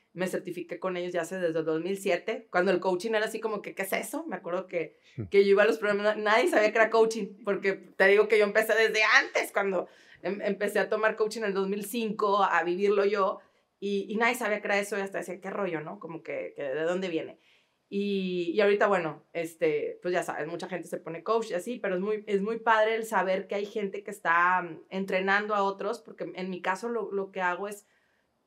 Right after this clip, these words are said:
Speaker 1: ayudarte a descubrir lo mejor de ti, ¿no? Que eso es lo más importante. Y me encanta trabajar con la, la programación neurolingüística, pero ahora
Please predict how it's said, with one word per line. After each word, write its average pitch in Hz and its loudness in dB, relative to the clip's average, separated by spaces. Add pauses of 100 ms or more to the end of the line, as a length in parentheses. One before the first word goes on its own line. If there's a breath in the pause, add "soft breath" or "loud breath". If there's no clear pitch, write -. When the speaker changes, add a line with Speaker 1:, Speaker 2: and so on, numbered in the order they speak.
(640)
Speaker 1:
ayudarte 262 4
a - 4
descubrir 233 -2
lo 196 2
mejor 175 -8
de 156 -6
ti, - -20
¿no? - -20
Que 247 -6
eso 262 -8
es 285 -2
lo 254 0
más 214 -4
importante. 190 -16 (640)
Y 226 -8
me 220 0
encanta 196 -2
trabajar 185 0
con 175 -4
la, 156 0
la 175 0
programación 170 0
neurolingüística, 180 -2 (100)
pero 180 4
ahora 175 6